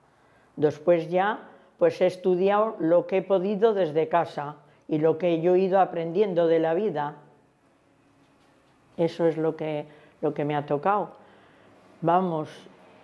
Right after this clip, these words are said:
mm, que me enseñaron a ser buena persona y por eso me, pues me, si tengo un pan y una vecina no le tiene, le doy la mitad.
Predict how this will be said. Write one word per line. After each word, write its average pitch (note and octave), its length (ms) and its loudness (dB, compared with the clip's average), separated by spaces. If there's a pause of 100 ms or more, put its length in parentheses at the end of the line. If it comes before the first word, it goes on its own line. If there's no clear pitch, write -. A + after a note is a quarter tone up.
mm, E3 840 -2
que D#3+ 160 4
me E3+ 120 -6
enseñaron G#3 560 0
a A3 60 0
ser A3 260 2
buena G#3+ 300 0
persona A3 540 -2
y F3+ 60 0
por F3+ 200 0
eso G3+ 220 -2
me, G3+ 580 -2 (1160)
pues E3+ 180 2
me, E3 260 -4 (1800)
si - 340 -2
tengo A3+ 280 4
un A3+ 160 2
pan F3+ 420 0
y F#3+ 360 -2
una A3 200 2
vecina G3+ 400 0
no G#3+ 140 -2
le A3 140 2
tiene, C4 340 0
le G3+ 160 0
doy G#3 160 4
la G3+ 80 0
mitad. D#3+ 420 -4